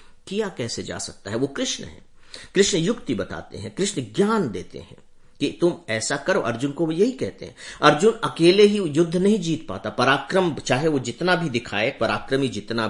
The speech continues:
भी हो, लेकिन बिना युक्ति के तो महाभारत में पांडव कब के हार चुके होते। तो वो ज्ञान है। तो ज्ञान और कर्म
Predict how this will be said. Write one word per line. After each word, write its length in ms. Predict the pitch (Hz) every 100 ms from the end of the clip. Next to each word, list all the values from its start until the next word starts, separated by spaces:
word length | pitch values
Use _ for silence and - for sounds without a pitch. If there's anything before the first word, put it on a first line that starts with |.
| 117
भी 140 | 214
हो, 340 | 202 104 127 - - - - -
लेकिन 240 | 165 208
बिना 180 | 156 175
युक्ति 560 | 147 120 170 - - 214
के 180 | 208 208
तो 160 | 208
महाभारत 540 | 190 139 127 143 196 196
में 160 | 196 127
पांडव 340 | 131 160 208
कब 300 | 202 147 -
के 80 | 226
हार 220 | 180 220
चुके 280 | 226 180 113
होते। 360 | 98 - - - - _ _ - _ - - 143
तो 60 |
वो 220 | 120 98 87
ज्ञान 280 | 123 120 98
है। 240 | 87 - - -
तो 80 | 139
ज्ञान 560 | 123 123 170 208 214 208 - 131
और 440 | 131 127 113 - _
कर्म 400 | 190 170 113 135